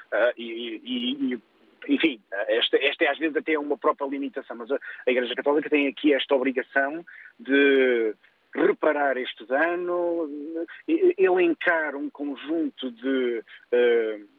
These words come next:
enfim, de necessidades que estas vítimas, eh, eh, precisem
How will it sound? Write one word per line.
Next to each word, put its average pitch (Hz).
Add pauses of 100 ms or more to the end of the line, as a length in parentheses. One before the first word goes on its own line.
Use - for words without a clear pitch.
enfim, 139
de 113
necessidades 139 (220)
que 151
estas 127 (120)
vítimas, 123 (220)
eh, 120 (460)
eh, 123
precisem 151